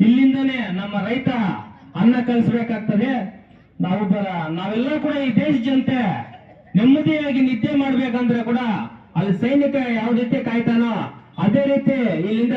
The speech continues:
ರೈತ ಅವ್ರಿಗೆ ಅನ್ನ ಕಳಿಸಿದ್ರೆ ಮಾತ್ರ ಅವ್ರು ಕೂಡ ಅಲ್ಲಿ ಸೇವೆ ಮಾಡ್ಲಿಕ್ಕೆ ಸಾಧ್ಯ ಅಂತ ಕೂಡ ಹೇಳಲಿಕ್ಕೆ ಇಷ್ಟಪಡ್ತೀನಿ.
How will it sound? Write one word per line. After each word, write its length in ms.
ರೈತ 240
ಅವ್ರಿಗೆ 380
ಅನ್ನ 200
ಕಳಿಸಿದ್ರೆ 380
ಮಾತ್ರ 300
ಅವ್ರು 220
ಕೂಡ 120
ಅಲ್ಲಿ 360
ಸೇವೆ 320
ಮಾಡ್ಲಿಕ್ಕೆ 840
ಸಾಧ್ಯ 300
ಅಂತ 220
ಕೂಡ 220
ಹೇಳಲಿಕ್ಕೆ 440
ಇಷ್ಟಪಡ್ತೀನಿ. 640